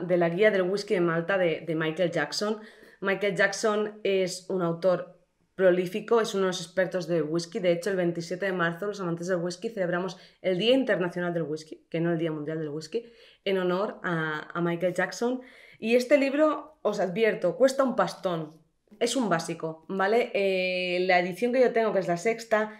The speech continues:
está revisada por Dominic Rosgold, Gavin Smith y William, y William Mayers. Igual que el libro de, de Casamayor, tiene cosas que para mi gusto todavía están anticuadas, pero también es un excelente punto de partida para entender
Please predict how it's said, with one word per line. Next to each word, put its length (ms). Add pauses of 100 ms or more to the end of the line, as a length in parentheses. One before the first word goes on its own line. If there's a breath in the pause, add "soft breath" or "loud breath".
(160 loud breath)
está 420
revisada 500
por 160
Dominic 340
Rosgold, 480
Gavin 320
Smith 420
y 60
William, 300
y 20
William 320
Mayers. 480 (280 loud breath)
Igual 280
que 80
el 80
libro 240
de, 340
de 140
Casamayor, 800
tiene 220
cosas 200
que 80
para 300
mi 120
gusto 280
todavía 340
están 300
anticuadas, 800
pero 180
también 540
es 180
un 140
excelente 500
punto 280
de 100
partida 640 (360 loud breath)
para 200
entender 720